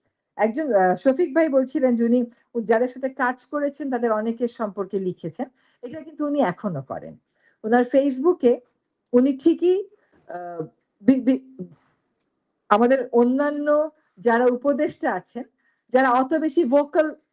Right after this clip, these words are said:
হন না, it's their nature, তাদের কাজেগুলো হাইলাইট করে করে উনি কিন্তু লিখেন। So উনি উৎসাহ দেওয়ার একটা মানুষ। যদিও আপনি সবসময় শুনবেন, "এই তুমি এই কাজটা করো নাই, তোমাকে শাস্তি দিব।" দেখা যায় শাস্তি আর দেয় না, কিন্তু সত্যি কাজটা শেষ করিয়ে এনে তাকে একটা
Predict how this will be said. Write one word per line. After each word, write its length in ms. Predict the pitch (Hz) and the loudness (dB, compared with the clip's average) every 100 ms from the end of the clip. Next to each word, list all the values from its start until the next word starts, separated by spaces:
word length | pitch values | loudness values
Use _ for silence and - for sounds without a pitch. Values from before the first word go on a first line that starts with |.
| _ | _
হন 320 | - 349 233 | 0 0 0
না, 220 | 165 - | -6 -12
it's 180 | - 247 | -18 -6
their 240 | 277 254 247 | 0 2 4
nature, 340 | 262 262 220 277 _ _ - | 2 0 -6 -6 _ _ 2
তাদের 400 | 254 262 330 226 | 2 2 -4 0
কাজেগুলো 540 | 262 247 277 247 294 | 0 2 0 2 2
হাইলাইট 460 | 294 247 233 240 233 | 2 2 4 0 0
করে 260 | 247 233 | 2 2
করে 200 | 226 220 | 2 0
উনি 180 | 208 202 | 0 -4
কিন্তু 280 | 196 190 202 | -8 -10 -10
লিখেন। 440 | 180 160 - - 151 | -4 -6 -6 -20 -16
So 60 | 262 | -16
উনি 140 | 294 | -16
উৎসাহ 500 | 277 302 - 392 359 | -20 -20 -6 -2 0
দেওয়ার 260 | 285 196 147 | 0 0 -4
একটা 280 | 139 - 156 | -8 -8 -10
মানুষ। 340 | 120 87 - - _ _ _ - | -10 -14 -20 -20 _ _ _ 0
যদিও 320 | 247 320 349 | 2 4 2
আপনি 200 | 349 359 | 0 -4
সবসময় 480 | - 330 330 359 349 | 0 0 2 2 2
শুনবেন, 260 | 277 240 | 2 2
"এই 80 | 247 | 2
তুমি 140 | 294 320 | 0 -2
এই 60 | |
কাজটা 260 | 311 311 349 | 0 0 0
করো 200 | 311 311 | 2 2
নাই, 180 | 349 466 _ - | -2 -8 _ -2
তোমাকে 180 | 240 | 0
শাস্তি 300 | 240 214 - | 0 -2 -4
দিব।" 200 | 160 123 127 _ _ 185 | -10 -10 -12 _ _ -2
দেখা 220 | 226 302 | -2 0
যায় 140 | 339 | -4
শাস্তি 480 | 370 - 285 - 359 | -4 -2 -2 2 2
আর 80 | 311 | 2
দেয় 220 | 240 190 | 0 -4
না, 120 | 160 | -6
কিন্তু 360 | 180 135 - 160 _ _ _ | -12 -18 -18 -18 _ _ _
সত্যি 340 | - 277 285 339 | 0 0 0 0
কাজটা 460 | 277 254 - 349 | 0 0 -2 -2
শেষ 280 | 339 330 - | 0 -2 -4
করিয়ে 320 | - 285 285 | -2 0 2
এনে 340 | 277 330 330 220 | 0 2 0 0
তাকে 260 | 220 220 | -2 0
একটা 340 | 247 - 330 | 0 2 0